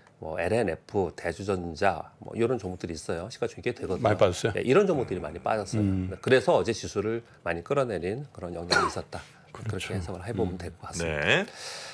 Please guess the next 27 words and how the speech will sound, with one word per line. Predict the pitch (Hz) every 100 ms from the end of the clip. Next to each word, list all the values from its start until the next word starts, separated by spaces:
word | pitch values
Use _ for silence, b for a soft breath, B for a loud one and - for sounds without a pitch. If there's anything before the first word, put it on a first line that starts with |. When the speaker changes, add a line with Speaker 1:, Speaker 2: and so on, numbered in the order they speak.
| B
Speaker 1:
여하튼 | 143 151 196
간에 | 165 156
뭐 | 139 117
얘기하다, | 107 127 151 160 123
나누다 | 98 110 131 127
보니까 | 104 98 -
저절로 | 101 104 113 104 90
어제 | 90 98
국내 | 104 101
시장 | 98 - 127
<laughs> | 107
얘기를 | 92 90 98 -
했는데요. | 92 120 98 87 110 113 B B
그래서 | 104 101
코스피는 | 139 - 117 104
한 |
일 | 98
퍼센트 | 123 - 113 95
하락을 | 98 110 95
했고, | 113 - - 92 92 B B -
코스닥은 | 131 120 113
이점삼 | 92 - 101 - 120
퍼센트 | 113 98 92
하락을 | 92 101 90
했는데, | 110 107 85 92 92
수급상으로 | - 190 214 190 170 156
보더라도요. | - 110 101 - 104 143